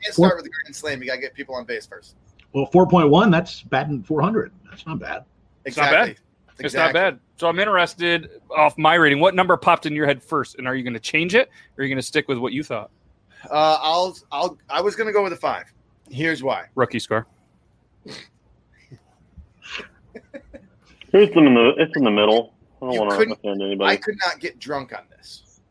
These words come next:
Speaker 3: No.
Speaker 1: I mean, I mean, I, I, obviously I could if I drank enough,
Speaker 3: <laughs>
Speaker 1: right? If I drank enough, I can get drunk on anything.
Speaker 3: But you couldn't stomach enough to get that
Speaker 1: I
Speaker 3: drunk
Speaker 1: couldn't
Speaker 3: on it.
Speaker 1: stomach enough to get,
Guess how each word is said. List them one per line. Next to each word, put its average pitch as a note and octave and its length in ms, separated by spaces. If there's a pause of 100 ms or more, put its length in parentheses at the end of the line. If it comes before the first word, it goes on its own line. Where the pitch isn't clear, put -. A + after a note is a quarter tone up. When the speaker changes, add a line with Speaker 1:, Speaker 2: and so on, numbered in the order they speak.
(220)
Speaker 3:
No. G3+ 160
Speaker 1:
I E3+ 40
mean, F#3 80
I E3+ 160
mean, D#3 120
I, C#3 300
I, - 40 (140)
obviously C3 380
I G2+ 60
could C#3+ 180
if A#2 100
I A2+ 40
drank C#3 280
enough, - 460
Speaker 3:
<laughs> - 240
Speaker 1:
right? D3 140 (300)
If D#3 120
I D#3+ 80
drank F#3 220
enough, C3 240 (260)
I E3 40
can E3 80
get C#3+ 100
drunk B2+ 160
on A#2+ 80
anything. C#3 180 (140)
Speaker 3:
But E3+ 160
you F#3+ 80
couldn't E3+ 200
stomach E3 520
enough B2+ 260
to A#2+ 80
get A2+ 140
that A#2 100
Speaker 1:
I - 60
Speaker 3:
drunk G#3 160
Speaker 1:
couldn't A2 80
Speaker 3:
on G#2+ 100
it. A2 40
Speaker 1:
stomach F#3+ 380
enough D#3+ 240
to - 100
get, - 240